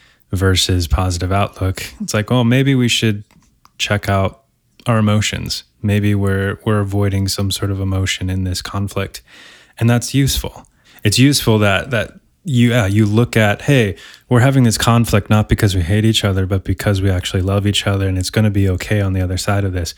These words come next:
It's really important in conflict. And then emotional real-, realness. It's like, yeah, let's, let's understand where we're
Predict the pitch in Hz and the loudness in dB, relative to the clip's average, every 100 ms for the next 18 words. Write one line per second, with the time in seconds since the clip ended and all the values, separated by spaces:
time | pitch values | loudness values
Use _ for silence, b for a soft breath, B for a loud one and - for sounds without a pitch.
0 | B B 104 113 110 101 98 90 87 90 | B B 2 4 4 4 2 2 -2 -2
1 | 90 87 - 82 - B B B B 104 | -2 -4 -6 -8 -10 B B B B 2
2 | 101 101 104 - 107 104 110 104 - 104 | 4 4 4 4 4 4 4 2 2 4
3 | 107 95 82 - 98 92 104 110 101 107 | 4 2 -2 -4 -4 -2 2 2 2 0
4 | - 120 104 104 110 107 - 107 101 101 | -2 -2 -2 0 0 0 0 0 0 0
5 | 98 98 | -2 -4